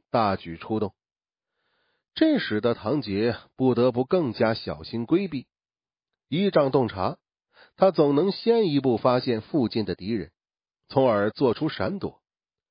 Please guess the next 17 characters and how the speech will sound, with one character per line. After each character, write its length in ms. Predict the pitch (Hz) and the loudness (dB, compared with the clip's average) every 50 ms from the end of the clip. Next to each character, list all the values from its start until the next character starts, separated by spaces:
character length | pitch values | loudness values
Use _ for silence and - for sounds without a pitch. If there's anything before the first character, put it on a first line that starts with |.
| _ _ _ _ _ _ _ _ | _ _ _ _ _ _ _ _
只 140 | - - 190 | 0 0 2
是 120 | 185 240 220 | 2 0 -2
这 120 | - 247 | 0 2
样 180 | 247 214 156 147 | 2 4 4 4
一 80 | 143 | 2
来， 240 | 131 104 98 127 170 _ _ _ _ _ _ _ | 2 2 2 0 -4 _ _ _ _ _ _ _
速 420 | - - - - 320 311 277 156 107 | -20 -2 2 4 4 6 4 4 2
度 180 | 113 110 - _ _ _ _ _ | 0 -4 -6 _ _ _ _ _
也 240 | - 120 131 123 110 | -2 2 2 2 2
随 300 | - - 107 113 143 131 | 0 -2 0 0 0 0
之 120 | - 139 | 0 -2
放 240 | 127 - 127 107 98 | 0 0 0 -2 0
慢。 200 | 107 113 113 - _ _ _ _ _ _ _ _ _ _ _ _ _ _ _ _ _ _ _ _ _ _ _ _ _ _ | -2 -4 -6 -6 _ _ _ _ _ _ _ _ _ _ _ _ _ _ _ _ _ _ _ _ _ _ _ _ _ _
然 220 | 117 113 120 117 | 0 2 2 4
而 240 | 110 95 87 - _ _ _ | 2 2 -2 -6 _ _ _
很 340 | _ - - - 101 95 98 | _ -12 -8 -8 -6 -6 -6
快， 280 | 104 123 151 139 - | -2 0 0 0 -2